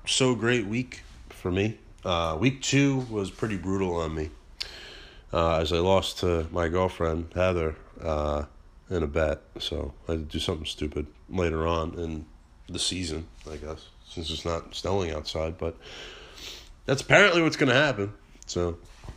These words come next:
what are you gonna do? <laughs> As, um, we go on to the week three. You know, we're on to the next one. That's all that matters. We're on to the next one. Jay-Z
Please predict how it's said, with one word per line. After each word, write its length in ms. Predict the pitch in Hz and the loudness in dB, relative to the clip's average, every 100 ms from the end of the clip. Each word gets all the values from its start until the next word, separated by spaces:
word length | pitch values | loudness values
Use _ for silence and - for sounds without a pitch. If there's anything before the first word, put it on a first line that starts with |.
| - - - - | -18 -20 -16 -4
what 140 | 107 | 0
are 20 | 104 | 2
you 80 | |
gonna 280 | 90 78 78 - - - - - - - - - - - - - | 2 0 -4 -8 -18 -20 -20 -20 -20 -20 -20 -20 -20 -2 2 4
do? 120 | 139 - - - - | 4 4 -2 -10 -14
<laughs> 400 | - - - - | -14 -16 -18 -2
As, 400 | 101 101 98 95 | 4 4 4 4
um, 560 | 101 92 90 87 82 73 - - - - - - - - - | 4 4 4 2 -2 -8 -18 -20 -20 -20 -20 -20 -20 -20 -8
we 140 | 104 107 | -2 2
go 160 | 107 | 4
on 280 | 98 95 92 | 6 6 4
to 140 | 90 98 | 2 2
the 80 | |
week 220 | 92 92 90 | 2 0 2
three. 260 | 87 82 | 2 2
You 80 | 87 | 2
know, 140 | 90 | 2
we're 120 | 92 101 | 2 0
on 140 | 98 | 0
to 100 | - | 0
the 80 | 87 | 2
next 300 | 85 80 - | 0 -2 -6
one. 140 | 69 - - - | -8 -8 -20 -14
That's 200 | 87 - | -12 -4
all 80 | 87 | -4
that 80 | 80 | -2
matters. 520 | 80 80 76 71 - - | -2 -2 -4 -8 -12 -8
We're 160 | 82 | -6
on 380 | - 90 90 90 | 2 2 2 0
to 220 | - 85 | 0 -2
the 200 | 78 80 | 2 0
next 460 | 78 80 80 - - | 2 2 0 -4 -2
one. 300 | 80 76 64 - - - - - - - - - - - - - - - - - - - - - - - - - - - | 2 2 -2 -10 -20 -20 -20 -20 -20 -20 -20 -20 -20 -20 -20 -20 -20 -20 -20 -20 -20 -20 -20 -20 -20 -20 -20 -20 -20 -6
Jay-Z 680 | - 87 82 73 76 73 | 0 2 0 -2 -4 -4